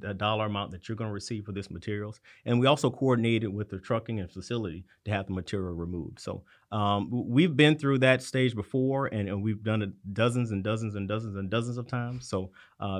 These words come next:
definitely, uh, it would, shouldn't be an issue, uh, for a client to reach out with us. We can take care of it.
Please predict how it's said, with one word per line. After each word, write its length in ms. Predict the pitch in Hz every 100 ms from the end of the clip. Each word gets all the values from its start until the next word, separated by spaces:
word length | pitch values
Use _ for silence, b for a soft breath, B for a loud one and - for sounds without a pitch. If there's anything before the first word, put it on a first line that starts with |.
| 95
definitely, 640 | 117 131 123 104 98 95
uh, 260 | 104 95 95 -
it 140 | 104
would, 160 | 107 -
shouldn't 240 | 113 98
be 100 | 98
an 120 | 95
issue, 260 | 95 - 95
uh, 120 | 87
for 180 | - 90
a 40 |
client 280 | - 101 90
to 80 | 90
reach 200 | 90 90
out 140 | 80
with 120 | 80 -
us. 80 |
We 80 | 95
can 120 | -
take 180 | - -
care 100 | -
of 60 | -
it. 500 | _ _ _ _